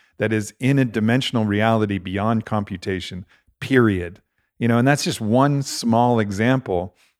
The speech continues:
of, like, why love itself cannot be captured in computation. It just, it, it is, it's a fundamental thing. It's the fundamental interconnectedness. And even if, you know,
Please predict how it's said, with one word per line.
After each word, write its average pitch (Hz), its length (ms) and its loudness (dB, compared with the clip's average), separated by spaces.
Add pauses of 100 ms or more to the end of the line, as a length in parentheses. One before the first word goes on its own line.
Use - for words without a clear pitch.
(120)
of, 107 240 2
like, 101 300 0 (680)
why 101 720 0 (380)
love 123 380 2
itself 120 560 0
cannot 113 320 -2
be 107 100 -8
captured 101 800 -4
in 98 380 -2 (400)
computation. 117 840 -4
It 107 100 -2
just, 120 280 -8 (100)
it, 160 240 2
it 123 220 -2 (220)
is, 131 340 4
it's 98 160 -8
a 107 60 0
fundamental 135 720 2
thing. 147 340 -2
It's 92 160 -6
the 110 100 -6
fundamental 131 600 2
interconnectedness. 117 920 -2
And 113 100 -6
even 147 300 2
if, 143 220 2 (320)
you 131 100 0
know, 127 220 4